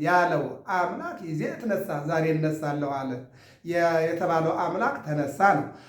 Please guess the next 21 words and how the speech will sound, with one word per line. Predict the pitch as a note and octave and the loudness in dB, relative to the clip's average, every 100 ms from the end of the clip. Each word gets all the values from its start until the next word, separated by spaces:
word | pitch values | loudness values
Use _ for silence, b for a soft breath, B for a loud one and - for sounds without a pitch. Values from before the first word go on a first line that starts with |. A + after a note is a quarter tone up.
| B D3 | B 0
በሌላ | F#3 G#3+ A3+ G#3 | 4 6 6 6
መልኩ | F#3+ F#3+ F#3+ | 4 0 0
መዝሙር | G3 F#3 A3 G#3 | 0 0 2 2
አንድ | F3+ F3+ | 0 0
መቶ | F3+ F3+ | -2 -2
ሠላሳ | F3+ F3 E3+ F#3+ | -4 -4 -2 0
አንድ | G#3 F#3+ | 0 -2
ቁጥር | F#3+ F#3 | -8 -10
ስድስት | F3 D3+ D#3 F3+ | -6 -6 -4 -4
ላይ | G#3 D4+ - b b b _ | -2 -4 -10 b b b _
"ተንስ | E3 F#3 A#3+ A3 F3+ D#3+ D#3 | 4 8 8 6 0 -2 -2
እግዚኦ | D#3+ C#3 D#3 G#3 B3+ | -6 -4 2 2 2
ውስተ | F#3+ D#3 F3 | -4 -8 -2
ዕረፍትከ | D#3 D3 C#3+ B3 G#3 D3 F#3+ | -2 -2 0 0 2 0 -2
አንተ | C4 C#4 | -4 -4
ቦታ፣ | C#4 A#3+ F3 | -6 -2 -2
ቦታ | D#3+ E3 D#3 | 0 -2 -2
መቅደስከ።" | D#3 D3 C#3+ B3 G3 E3 - b b b b - | -4 -4 2 2 2 -2 -8 b b b b -4
አስቀድመህ | F#3+ G3+ G3+ - B3+ G#3+ D#3 G3+ G#3 C#4+ - - - | 2 2 0 -4 -2 0 0 -2 2 2 2 -4 -8
አንተ | F3 E3+ D#3+ F3+ | -4 -2 -2 -2
ትሞታለህ፣ | F3+ E3+ E3 D#3+ D3+ D3 C#3 | -2 0 0 0 -2 -2 -4